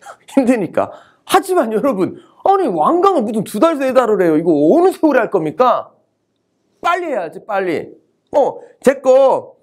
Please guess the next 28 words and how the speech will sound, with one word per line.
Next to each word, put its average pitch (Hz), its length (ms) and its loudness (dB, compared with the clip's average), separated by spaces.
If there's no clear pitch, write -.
필기노트 330 460 2
강의를 220 360 -2
다 202 240 2
완강하면, 196 720 0
지금 160 320 -6
열심히 175 320 0
찍으려고 202 340 2
하는데, 180 200 0
완강을 170 420 0
하면 196 240 0
사십 - 340 -4
강이면 190 320 -2
시작하면요. 208 800 0
어, 160 440 -2
제가 165 240 0
볼 180 200 -6
때는 175 220 0
한 175 120 -2
일주일이어도 247 680 0
완강을 170 360 0
할 170 80 2
수 175 120 -6
있습니다. 117 360 -4
완강 220 440 -2
됐다는 226 420 -4
상태에서 190 480 -2
여러분이 151 300 2
수강하면. 160 580 -4